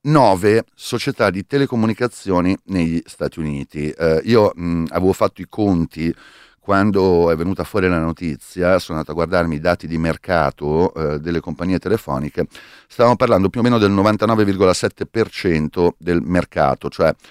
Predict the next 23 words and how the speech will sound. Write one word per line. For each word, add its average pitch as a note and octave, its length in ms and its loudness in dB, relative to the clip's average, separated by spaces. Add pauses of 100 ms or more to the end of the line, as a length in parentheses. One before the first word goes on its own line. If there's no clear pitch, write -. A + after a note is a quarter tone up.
(260)
eh, F#2 220 2
sono G#2+ 180 0
le G2 60 2
compagnie G#2 320 0
telefoniche D#2 580 -4
che F2 320 -2
gestiscono F2 720 -6
il E2 60 0
novantanove E2 520 0
virgola D2+ 280 -2
sette - 320 -8
per - 220 -6
cento E2 400 -4
delle E2+ 220 0
comunicazioni F#2+ 920 0
mobili F2+ 520 2 (540)
negli F#2+ 240 0
Stati - 240 -4
Uniti, E2 340 -2
quindi E2 480 -2
sui - 320 -10
cellulari. C2+ 680 0 (680)
Eh, C3+ 220 4